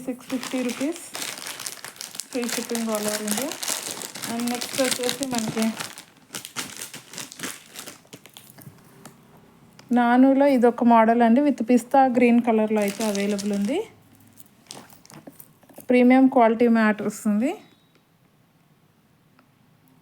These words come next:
ఓకే. సైడ్స్‌కి ఎలిఫెంట్స్, మధ్యలో లక్ష్మీ అమ్మవారు.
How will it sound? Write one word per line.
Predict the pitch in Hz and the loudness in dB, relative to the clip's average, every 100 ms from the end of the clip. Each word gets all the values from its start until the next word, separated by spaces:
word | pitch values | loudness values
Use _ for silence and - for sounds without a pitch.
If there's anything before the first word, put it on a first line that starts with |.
| 226 | -10
ఓకే. | 226 262 | -4 -4
సైడ్స్‌కి | 254 220 214 - 254 220 | 0 0 -2 -4 -2 -2
ఎలిఫెంట్స్, | 214 220 226 220 220 285 262 | -2 -4 -2 -2 -2 -2 -2
మధ్యలో | 196 202 220 254 | -2 -4 -2 -2
లక్ష్మీ | 202 - - 214 | -4 -8 -6 -2
అమ్మవారు. | 208 202 196 208 | 0 -2 -4 -4